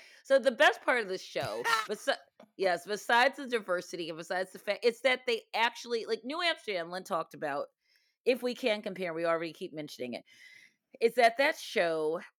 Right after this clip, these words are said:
Speaker 1: once again, had a diverse cast. It was, you know, set in New York, had a pretty good idea of, you know, the New Amsterdam was sp-, was based on the oldest hospital in New York,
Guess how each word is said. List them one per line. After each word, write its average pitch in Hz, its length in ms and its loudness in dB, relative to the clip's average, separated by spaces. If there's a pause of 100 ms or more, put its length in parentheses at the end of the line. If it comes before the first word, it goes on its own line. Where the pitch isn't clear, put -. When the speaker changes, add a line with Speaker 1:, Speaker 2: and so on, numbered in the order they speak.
(160)
Speaker 1:
once 202 340 -2
again, 208 260 0
had 170 160 -2
a 156 60 -8
diverse 160 440 -2
cast. 156 720 -8 (140)
It 180 120 0
was, 170 160 -6
you 165 100 -10
know, 160 60 -4
set - 280 -4
in 196 40 -12
New 240 80 -4
York, 175 400 -2 (220)
had 170 240 -6
a 156 100 -4
pretty 233 480 -12
good 220 300 -2
idea 170 640 -4
of, 156 240 -4
you 160 100 -6
know, 156 60 -6
the 151 200 -6 (160)
New 196 120 -2
Amsterdam 196 420 -4
was 175 140 -6
sp-, 180 200 -6
was 165 160 -6
based 180 320 -6
on 170 200 -2
the 160 80 -6
oldest 175 300 -6
hospital 160 500 -4
in 151 80 -8
New 156 80 -8
York, 147 380 -4